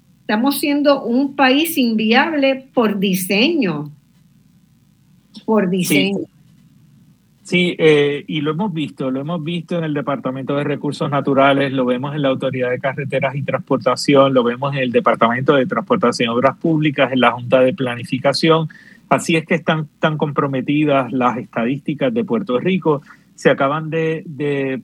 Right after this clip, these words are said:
Speaker 2: pro-, eh, publicar datos este jueves pasado, eh, de la Junta de Planificación y son datos económicos del año dos mil veinte que ya no tienen ninguna utilidad, eh, porque ¿para, para, para qué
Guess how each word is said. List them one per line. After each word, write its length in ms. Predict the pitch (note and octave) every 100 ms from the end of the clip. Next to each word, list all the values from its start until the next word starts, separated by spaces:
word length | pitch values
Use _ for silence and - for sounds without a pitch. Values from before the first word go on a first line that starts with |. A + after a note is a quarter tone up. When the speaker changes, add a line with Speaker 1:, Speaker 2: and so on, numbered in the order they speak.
| _
Speaker 2:
pro-, 400 | D3 C#3+ C#3 C#3+ -
eh, 220 | C#3+ B2+
publicar 680 | - C3+ C3 - C#3 D#3+ C#3+
datos 680 | C#3 E3+ F3+ A#2+ B2 - -
este 440 | - - D3 C#3+
jueves 340 | C#3+ D3+ D3+ D#3
pasado, 640 | E3 D3 D#3 C#3+ A#2 B2+ - _ _ _ _
eh, 300 | - B2+ A#2+
de 320 | G#2+ B2 A#2
la 140 | A#2 A#2
Junta 300 | A2+ B2 C#3
de 100 | C#3+
Planificación 840 | D#3 D3+ D#3+ F3 E3+ D3+ D#3+ E3+
y 80 | F#3
son 220 | - C#3
datos 280 | C3 C#3 E3+
económicos 560 | F3 D#3+ C#3 E3 E3+ C#3
del 140 | C#3
año 240 | B2+ C3+ D#3
dos 160 | D3
mil 180 | C#3 C3
veinte 420 | C3 F#3+ G3 C3+
que 140 | - A2+
ya 160 | C#3+
no 140 | E3 E3+
tienen 340 | F3 F3 F#3+
ninguna 580 | E3+ C#3+ B2+ D#3+ A#3+ G3+
utilidad, 600 | C#3 C3+ G#2+ G#2+ G2+ G2 _ - - _
eh, 360 | C3+ B2+ A#2+ A#2+
porque 520 | B2+ C3+ G#2 C#3 C3 - - _
¿para, 220 | C#3+ C#3 C#3
para, 420 | - C3 B2 B2+ _
para 260 | C3+ B2 A#2+ -
qué 280 | E3 F#3+ A3